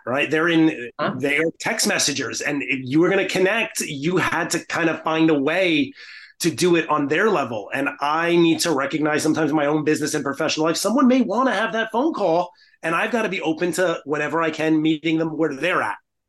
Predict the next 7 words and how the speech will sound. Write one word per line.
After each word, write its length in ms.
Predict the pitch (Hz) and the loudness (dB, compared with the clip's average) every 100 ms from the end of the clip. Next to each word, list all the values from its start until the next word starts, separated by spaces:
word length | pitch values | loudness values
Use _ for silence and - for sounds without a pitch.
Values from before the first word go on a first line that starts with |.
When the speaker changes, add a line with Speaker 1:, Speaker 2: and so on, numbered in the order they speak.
| _ _ _ | _ _ _
Speaker 2:
Listen, 460 | 226 254 - 147 139 | 0 2 2 0 -2
communication 720 | - 220 220 240 220 214 196 | 0 2 2 0 0 0 0
is 100 | 180 | 2
really 240 | 175 165 | 2 2
interesting 480 | 156 156 156 147 147 | 0 -2 -4 -4 -6
these 160 | 143 - | -8 -4
days. 240 | - - | -2 0